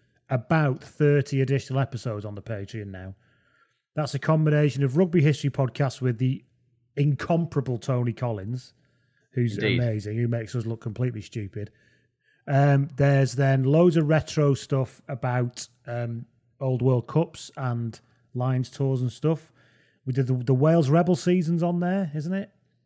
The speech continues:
Speaker 2: We did. Uh, we did
Speaker 1: Nineteen ninety-eight.
Speaker 2: some, some very enjoyable, uh, general Q and A nonsense
Speaker 1: We did do
Speaker 2: where
Speaker 1: list of
Speaker 2: we, uh,
Speaker 1: Q and A's. They're, they're worth
Speaker 2: Yeah.
Speaker 1: listening to, yeah. Some not
Speaker 2: Yeah.
Speaker 1: entirely about rugby.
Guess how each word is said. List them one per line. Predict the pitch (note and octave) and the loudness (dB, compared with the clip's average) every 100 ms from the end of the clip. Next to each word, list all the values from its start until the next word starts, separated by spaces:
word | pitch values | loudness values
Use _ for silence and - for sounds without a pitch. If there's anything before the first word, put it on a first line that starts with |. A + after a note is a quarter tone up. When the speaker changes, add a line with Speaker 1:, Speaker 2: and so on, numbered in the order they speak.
| _ _ _ | _ _ _
Speaker 2:
We | A2+ | -6
did. | B2+ D3 C#3+ | -2 -2 -2
Uh, | C#3 A2 A2 A2+ | 0 2 2 2
we | A2+ | 0
did | C3+ | 0
Speaker 1:
Nineteen | |
ninety-eight. | C#3+ | -2
Speaker 2:
some, | D#3 A2 A2 E2+ | -2 -4 -6 -8
some | - B2 G#2+ G#2 G#2 | -12 -8 -8 -8 -14
very | A2 B2 A#2+ A2+ | -4 -2 0 0
enjoyable, | G#2+ - A2 G#2 G2+ G#2 G2+ G2+ - | -2 0 0 0 0 -2 -2 -2 -2
uh, | F#2+ F#2+ G2 F#2+ F#2+ F#2+ G2 - _ _ _ _ _ _ _ - - _ | -2 0 0 0 0 0 -2 -6 _ _ _ _ _ _ _ -20 -20 _
general | - G#2+ G2+ G2 F#2+ | -2 0 2 2 -2
Q | - G#2+ G2+ | -2 0 0
and | G2 | 0
A | G2 | 0
nonsense | G2 G2+ - - A#2+ B2 | 0 -2 -4 -8 -8 -2
Speaker 1:
We | B2+ | -2
did | C3 D#3+ | 2 2
do | D#3+ | 4
Speaker 2:
where | D3+ | 4
Speaker 1:
list | D3+ F#2+ | 2 0
of | G2 | 0
Speaker 2:
we, | |
uh, | |
Speaker 1:
Q | G2 C#3+ | 2 2
and | C3+ | 4
A's. | C#3 F#3 D#3+ | 4 2 2
They're, | D3+ D3+ C3+ | 2 2 0
they're | C#3+ C#3+ | 0 2
worth | C3 B2 | 2 0
Speaker 2:
Yeah. | G#2+ | -2
Speaker 1:
listening | A#2+ B2+ | -2 -4
to, | A#2+ D#3 | -4 -2
yeah. | E3 D3+ D#3+ | 0 0 -4
Some | - C#3+ C3+ | -6 -4 -2
not | C#3 | 0
Speaker 2:
Yeah. | - | 2
Speaker 1:
entirely | - D3+ C#3+ C3+ | 0 0 0 0
about | B2 A#2+ C3+ | -2 -2 -2
rugby. | E3 D3 D#3+ | 0 2 0